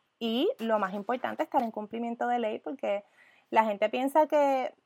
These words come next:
que no hay, no van a haber consecuencias por incumplir con la ley de condominios, pero sí, hay muchas consecuencias que al final,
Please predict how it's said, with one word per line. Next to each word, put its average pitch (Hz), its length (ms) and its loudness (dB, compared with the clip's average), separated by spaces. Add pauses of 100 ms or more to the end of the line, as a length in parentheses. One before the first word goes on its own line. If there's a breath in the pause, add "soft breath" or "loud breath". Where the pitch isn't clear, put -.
(120)
que 254 160 0
no 240 180 2
hay, 247 240 0
no 240 220 2
van 220 160 6
a 247 40 6
haber 269 200 4
consecuencias 277 760 0
por 247 140 0
incumplir 220 360 -6
con 226 120 -6
la 240 80 2
ley 247 120 0
de 254 100 -2
condominios, 254 540 -2
pero 233 180 0
sí, - 340 -8 (220)
hay 214 120 -4
muchas 233 320 0
consecuencias 269 920 -4
que - 120 -4
al 214 140 0
final, 220 480 -4